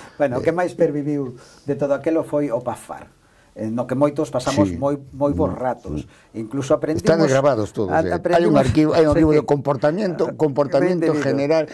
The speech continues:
Speaker 2: del noventa por ciento de la, de la, de la muchacha de
Speaker 1: De, de
Speaker 2: Ourense,
Speaker 1: Tofar.
Speaker 2: sí.
Speaker 1: Bueno, eh, a-, aprendimos moito de música ali, escoitando música.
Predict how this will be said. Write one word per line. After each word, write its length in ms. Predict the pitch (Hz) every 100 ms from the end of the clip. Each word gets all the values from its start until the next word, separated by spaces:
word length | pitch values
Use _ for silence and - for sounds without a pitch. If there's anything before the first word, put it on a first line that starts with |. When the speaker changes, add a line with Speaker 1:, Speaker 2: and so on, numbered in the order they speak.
| -
Speaker 2:
del 180 | - 139
noventa 320 | 143 170 156 147
por 140 | 123
ciento 420 | - 156 147 143
de 140 | 139 120
la, 240 | 117 104 - - - -
de 300 | 107 117 110
la, 320 | 110 104 104
de 320 | 98 107 98
la 120 | 110 113
muchacha 500 | 123 117 117 131 131
de 140 | 123
Speaker 1:
De, 140 | 117 107 104
de 20 | 104
Speaker 2:
Ourense, 220 | 107 107 104
Speaker 1:
Tofar. 300 | 120 117 101 95 92
Speaker 2:
sí. 300 | 95 107 92 - - - -
Speaker 1:
Bueno, 240 | - 143 127
eh, 260 | 131 120 107 - _ -
a-, 100 | 117 139 -
aprendimos 480 | 127 127 147 147 120
moito 320 | 143 131 120
de 80 | 117
música 340 | 131 - - 113
ali, 80 | 123
escoitando 480 | 117 - 104 120 104
música. 480 | 131 - 98 104 92